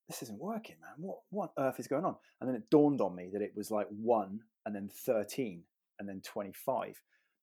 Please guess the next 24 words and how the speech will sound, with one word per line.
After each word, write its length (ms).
And 100
that 140
took 160
me 60
about 200
half 200
an 60
hour 20
to 80
work 320
out. 240
So, 380
um, 120
once 220
I 80
finally 280
worked 240
it 80
out, 200
I 60
managed 300
to 60
nail 240
it. 80